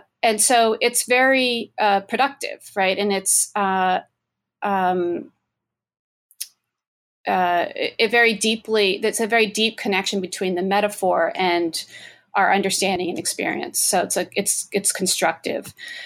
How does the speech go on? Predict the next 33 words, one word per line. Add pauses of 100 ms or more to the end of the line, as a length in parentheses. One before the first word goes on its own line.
(280)
So,
um, (800)
so
this
idea
seemed
to
really (380)
fit.
So, (380)
so
just
as
an
example
of
what
they're
talking
about,
they, (220)
they
use
the
example
of, (140)
um, (1040)
the
metaphor
that
argument (160)
is
war.